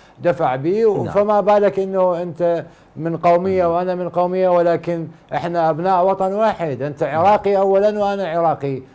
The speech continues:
Speaker 1: أولا، بغض النظر عن قوميتي العربية وبغض النظر عن قوميتك الكردية،
Speaker 2: أحسنتم.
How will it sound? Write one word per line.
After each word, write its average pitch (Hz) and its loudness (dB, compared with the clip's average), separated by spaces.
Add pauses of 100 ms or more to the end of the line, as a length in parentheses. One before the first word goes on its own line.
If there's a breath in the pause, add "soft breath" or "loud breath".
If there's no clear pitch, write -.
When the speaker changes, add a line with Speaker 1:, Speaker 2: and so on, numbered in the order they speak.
(120)
Speaker 1:
أولا، 139 0
بغض 160 0
النظر 185 -2
عن 156 -4
قوميتي 165 -2
العربية 156 -2
وبغض 202 0
النظر 202 -4
عن 175 -4
قوميتك 190 -6
الكردية، 156 -6
Speaker 2:
أحسنتم. - -10